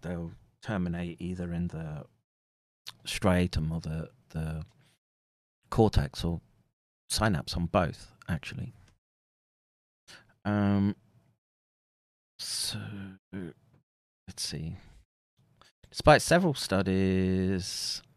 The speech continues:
this thing's full of typos, but reprint.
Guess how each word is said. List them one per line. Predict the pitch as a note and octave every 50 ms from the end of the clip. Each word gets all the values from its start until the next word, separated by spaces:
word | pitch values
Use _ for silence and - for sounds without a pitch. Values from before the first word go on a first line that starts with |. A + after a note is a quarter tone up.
| _ _ _ _ _ _ _ _ _ -
this | - -
thing's | - F2+ F2 - -
full | - - C#3+ D2+
of | - -
typos, | - - - D#2+ - - - D2+ D#2 - - -
but | - E2 - - _ _ _ _ _ _ _ _ _ _ _ _ _ _ _ _ - -
reprint. | C#2+ C#2 - - D#2 D2+ -